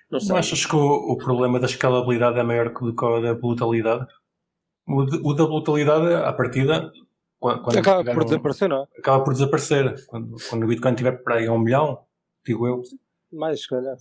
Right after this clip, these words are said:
Speaker 3: Sim, mas sim, whatever.
Speaker 2: Pensando dessa
Speaker 1: É.
Speaker 2: forma.
Speaker 1: Não sei se,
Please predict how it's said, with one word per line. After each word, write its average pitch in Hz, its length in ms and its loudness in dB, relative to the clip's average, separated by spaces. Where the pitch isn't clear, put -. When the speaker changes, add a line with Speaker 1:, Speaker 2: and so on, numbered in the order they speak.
Speaker 3:
Sim, 262 140 -2
mas 147 180 0
sim, 120 280 -8
whatever. 151 280 0
Speaker 2:
Pensando 123 380 2
dessa 120 260 -2
Speaker 1:
É. - 60 -6
Speaker 2:
forma. 107 180 -2
Speaker 1:
Não 175 120 -4
sei 135 180 -4
se, 120 540 -8